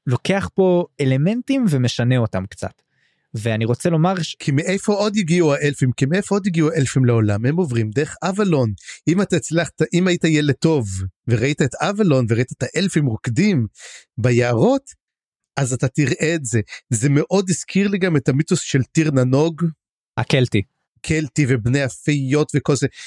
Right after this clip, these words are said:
Speaker 2: מי שדרך אגב לקח את הנושא הזה של טיר ננוג ועשה מזה אחלה עבודה, דיוויד גמל. וחבר'ה, מי שלא קרא את דיוויד גמל, זה הזמן שלו,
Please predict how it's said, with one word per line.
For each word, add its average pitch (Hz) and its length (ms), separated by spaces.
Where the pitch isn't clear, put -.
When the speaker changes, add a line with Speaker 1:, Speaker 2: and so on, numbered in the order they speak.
Speaker 2:
מי 165 80
שדרך 165 360
אגב 143 300
לקח 135 300
את - 60
הנושא 160 240
הזה 147 120
של 139 180
טיר 165 240
ננוג 147 400
ועשה 131 400
מזה 139 280
אחלה 156 320
עבודה, 131 400
דיוויד 123 340
גמל. 101 380
וחבר'ה, 123 460
מי 131 80
שלא 139 240
קרא 131 220
את 123 80
דיוויד 117 380
גמל, 151 420
זה 127 220
הזמן 135 300
שלו, 202 440